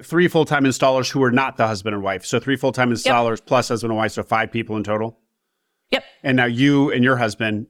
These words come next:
Speaker 1: presumably have replaced what he
Speaker 2: Yep.
Speaker 1: and his wife were, were doing. Um,
Speaker 2: Yep.
Speaker 1: and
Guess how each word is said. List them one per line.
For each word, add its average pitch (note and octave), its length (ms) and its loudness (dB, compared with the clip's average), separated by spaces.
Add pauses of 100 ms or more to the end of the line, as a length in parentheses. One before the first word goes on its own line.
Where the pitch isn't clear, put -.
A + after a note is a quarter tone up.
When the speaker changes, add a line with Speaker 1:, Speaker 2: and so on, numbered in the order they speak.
(260)
Speaker 1:
presumably G#2 420 -4
have G#2 140 -4
replaced G#2 440 -4
what G#2+ 120 -2
he B3 100 -6
Speaker 2:
Yep. B3 100 2
Speaker 1:
and G#2+ 120 0
his G#2+ 160 -4
wife G2+ 200 -2
were, F#2+ 60 -14 (100)
were G#2 120 -10
doing. F#2+ 200 -16 (540)
Um, C3+ 320 4
Speaker 2:
Yep. A#3+ 180 0 (540)
Speaker 1:
and C#3+ 680 4